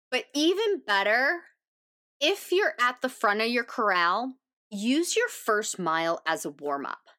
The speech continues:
I walked my whole first mile at the half marathon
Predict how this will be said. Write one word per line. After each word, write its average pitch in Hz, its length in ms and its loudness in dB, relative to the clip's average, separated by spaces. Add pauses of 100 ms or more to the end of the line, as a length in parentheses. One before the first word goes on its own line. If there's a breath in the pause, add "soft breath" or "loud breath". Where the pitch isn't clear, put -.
(540)
I 285 200 2
walked 190 500 0
my - 180 0 (180)
whole 302 360 2
first 247 400 -2
mile 190 540 0 (340 loud breath)
at 220 220 0
the 240 60 -2
half 208 320 0
marathon 175 540 0